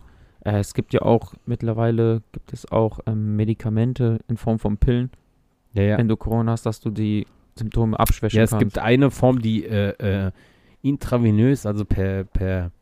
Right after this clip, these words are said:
Speaker 2: wie sagt man?
Speaker 1: Nadelstich.
Speaker 2: Genau, Infusion.
Speaker 1: Ja.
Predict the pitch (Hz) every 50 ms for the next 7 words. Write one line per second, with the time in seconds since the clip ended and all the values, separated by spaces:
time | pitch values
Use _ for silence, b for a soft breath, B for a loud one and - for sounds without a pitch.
0 | _ _ - 107 104 110 113 - - - 117 117 117 110 113 - 117 120 131 131
1 | 123 - - - 127 131 - - _ _ _ _ - 110 98 98 101 104 101 98
2 | 95 - _ - 117 - - 117 107 101 101 107 123 156 180 190 _ _ - -
3 | 113 117